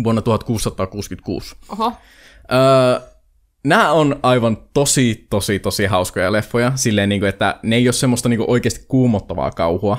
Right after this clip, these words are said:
Speaker 1: vaan semmoista, niinku, tiedätkö, hauskaa kauhua. Silleen, niinku, jos katsoo, niinku, Hereditaryn tai The Witchin, niin niistä tulee vähän semmonen, niinku, epämiellyttävä fiilis. Se on se
Speaker 2: Mm.
Speaker 1: tarkoitus.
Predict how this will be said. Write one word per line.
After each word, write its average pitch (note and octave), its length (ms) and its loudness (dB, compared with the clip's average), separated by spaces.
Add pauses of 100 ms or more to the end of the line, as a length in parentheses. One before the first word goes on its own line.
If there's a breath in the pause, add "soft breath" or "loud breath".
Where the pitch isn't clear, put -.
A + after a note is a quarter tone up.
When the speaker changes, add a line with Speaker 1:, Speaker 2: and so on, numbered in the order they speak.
(120)
Speaker 1:
vaan G2 160 0
semmoista, F#2+ 360 -2
niinku, F#2 180 -4
tiedätkö, F2 460 -2
hauskaa - 460 -2
kauhua. - 340 -6
Silleen, A#2 240 0
niinku, A2 360 -2
jos A2+ 160 -4
katsoo, C3 260 -2
niinku, A#2 140 2
Hereditaryn G2+ 720 0
tai F2+ 320 -2
The F#2+ 80 -2
Witchin, F#2+ 540 -4 (540 loud breath)
niin F#2 300 -2
niistä G2+ 260 -4
tulee G2+ 200 0
vähän F#2+ 180 0
semmonen, F#2 260 -2
niinku, F2+ 480 -4
epämiellyttävä C3+ 840 0
fiilis. F#3+ 520 -2
Se - 140 -4
on G2+ 80 0
se G#2 60 0
Speaker 2:
Mm. G2 80 -2
Speaker 1:
tarkoitus. F#2 520 -4